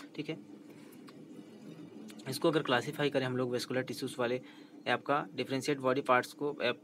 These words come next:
बॉडी parts वाले plant में, तो हम लोग अगर vascular tissue की बात करें, तो इसमें आपका do not produce seed, इसमें क्या होता है, जो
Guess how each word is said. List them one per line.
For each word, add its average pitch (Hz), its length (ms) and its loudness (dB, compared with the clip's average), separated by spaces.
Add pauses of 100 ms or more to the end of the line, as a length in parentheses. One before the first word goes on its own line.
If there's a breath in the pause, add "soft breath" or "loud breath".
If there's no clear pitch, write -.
(540)
बॉडी 127 220 4
parts 131 240 4
वाले 131 100 2
plant 123 320 0
में, 156 160 -6 (360 loud breath)
तो 135 140 4
हम 135 280 2
लोग 139 160 4
अगर 135 160 4
vascular 135 340 2
tissue 139 260 -4
की 139 80 -2
बात 127 260 2
करें, 127 240 2
तो 135 120 2
इसमें 127 180 -2
आपका 127 240 0
do 131 100 0
not 131 320 2 (160)
produce 131 300 2
seed, - 480 -4 (720 loud breath)
इसमें 139 220 0
क्या 147 120 2
होता 139 220 0
है, 135 180 -2
जो 123 200 -2